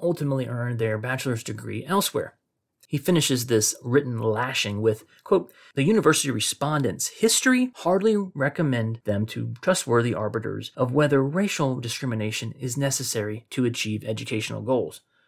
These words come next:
Again, how can you not love this guy? He's just calling them out. "You guys were racist before. What's to keep you from being racist now?"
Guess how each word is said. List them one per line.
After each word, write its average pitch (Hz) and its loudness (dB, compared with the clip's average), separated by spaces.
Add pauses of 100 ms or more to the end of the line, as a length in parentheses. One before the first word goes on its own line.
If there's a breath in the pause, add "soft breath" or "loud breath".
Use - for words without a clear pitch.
(440)
Again, 135 2 (160 soft breath)
how 143 4
can 185 2
you 165 6
not 127 2
love 127 4
this 113 0
guy? - -14
He's 147 0
just 151 0
calling 143 0
them 127 2
out. 120 -2 (400)
"You 135 2
guys 143 6
were 131 4
racist 151 4
before. 185 6 (300 loud breath)
What's 117 0
to 135 0
keep 151 0
you 147 0
from 143 -2
being 156 4
racist 156 2
now?" 180 -2